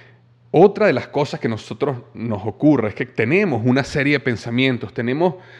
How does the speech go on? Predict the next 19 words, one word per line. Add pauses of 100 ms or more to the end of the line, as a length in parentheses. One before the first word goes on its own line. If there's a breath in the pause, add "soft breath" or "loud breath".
(160 loud breath)
nu-,
nu-,
nuestra,
nuestra
mente.
Ima-,
imagínate
que (520 soft breath)
una
idea,
imagínate
que
la
idea,
una
idea
es
como,
como